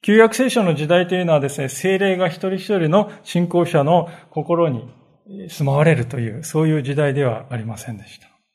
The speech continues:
ですから、神様の御心を知ろうとするためには、大祭司がですね、ウリムとトミムを使うという必要があった。民をどこに導くべきか、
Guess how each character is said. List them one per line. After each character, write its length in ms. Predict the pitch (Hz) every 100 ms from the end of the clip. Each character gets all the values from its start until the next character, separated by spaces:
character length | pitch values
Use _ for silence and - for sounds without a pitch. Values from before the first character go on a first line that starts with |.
| _ _ _ _ _ _ _ _ _ -
で 60 |
す 80 | 190
か 80 | 214
ら、 300 | 147 - -
神 180 | - 202
様 160 | 202 170
の 140 | 151
御 80 | 156
心 320 | 175 175 180
を 40 |
知 140 | 160 175
ろ 120 | 185
う 40 |
と 100 | 165
す 120 | 151 147
る 120 | 160
た 120 | 160
め 120 | 165
に 100 | 165
は、 360 | 156 147 123 - - _ _
大 180 | 151 151
祭 200 | 160 151
司 160 | 147
が 120 | 127 123
で 80 | 123
す 80 |
ね、 100 | 139 -
ウ 80 | 160
リ 100 | 160
ム 140 | 143
と 100 | 143
ト 160 | 143 170
ミ 180 | 147
ム 120 | 135 131
を 60 |
使 260 | 123 - 165
う 100 | 165
と 100 | 151
い 80 | 127
う 20 |
必 240 | 120 -
要 100 | 156
が 100 | 151
あ 40 | 135
っ 120 | -
た。 1700 | - - _ _ _ _ _ _ _ _ _ _ _ _ _ _ 180
民 140 | 190 160
を 60 |
ど 120 | 151
こ 120 | 196 226
に 100 | 170
導 380 | 156 185 180
く 100 | 190
べ 120 | 165 160
き 120 | -
か、 120 | -